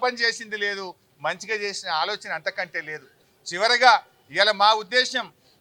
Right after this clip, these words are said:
ఈ ఆసుపత్రులను యుద్ధ ప్రాతిపదికన పూర్తి చేయండి. డెడ్‌లైన్లు పెట్టుడు, డేట్లు మారుడు కాదు. ఆరు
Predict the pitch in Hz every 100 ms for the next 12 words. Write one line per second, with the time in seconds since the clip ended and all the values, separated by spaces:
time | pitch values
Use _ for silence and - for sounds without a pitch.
0 | 156 214 226 214 233 - 262 262 254 247
1 | 233 - _ _ 147 208 - 262 254 240
2 | 233 240 233 233 220 208 220 220 214 208
3 | 185 190 190 131 _ _ _ _ 175 202
4 | 233 247 247 233 233 254 247 240 185 240
5 | 240 240 233 233 233 - 220 262 269 220
6 | - _ _ 156 202